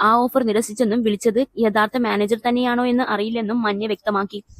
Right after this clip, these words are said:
തമിഴിലെ ഒരു YouTube ചാനലിന് നൽകിയ അഭിമുഖത്തിലാണ് മന്യ ഇക്കാര്യം വെളിപ്പെടുത്തിയത്. മന്യയുടെ വാക്കുകൾ ഇങ്ങനെ:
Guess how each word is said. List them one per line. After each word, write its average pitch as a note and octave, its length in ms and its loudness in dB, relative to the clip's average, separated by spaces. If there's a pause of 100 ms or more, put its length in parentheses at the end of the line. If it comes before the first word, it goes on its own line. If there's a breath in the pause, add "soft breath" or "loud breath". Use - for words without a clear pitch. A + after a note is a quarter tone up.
(260 soft breath)
തമിഴിലെ D4 400 8
ഒരു D#4 80 4
YouTube B3+ 380 0
ചാനലിന് C#4 340 2
നൽകിയ C4+ 240 2 (100)
അഭിമുഖത്തിലാണ് B3 640 0
മന്യ A3 320 0 (120)
ഇക്കാര്യം A3 360 -2
വെളിപ്പെടുത്തിയത്. G3+ 500 -2 (800)
മന്യയുടെ C4+ 360 8
വാക്കുകൾ D4+ 340 8
ഇങ്ങനെ: G#3 260 6